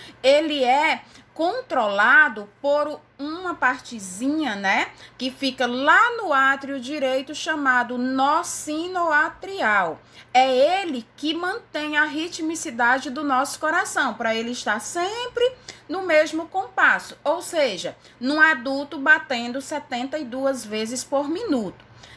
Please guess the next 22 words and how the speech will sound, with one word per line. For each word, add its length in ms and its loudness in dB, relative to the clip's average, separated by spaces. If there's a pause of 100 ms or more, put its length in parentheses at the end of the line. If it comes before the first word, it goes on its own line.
tá? 340 4 (920)
Quando 220 -2
o 100 -6
médico 440 0
pega 500 -4
o 200 -8 (100)
estetoscópio, 1400 -2
né, 200 0
que 140 -6
é 40 2
aquele, 580 -4 (220)
ah, 400 4
apa-, 260 -4
esse 280 -8
aparelhozinho 1040 -8 (960)
que, 140 -8 (340)
que 140 -8
ele 160 -2
coloca, 640 2
né, 260 0
no, 300 -6
no 200 -10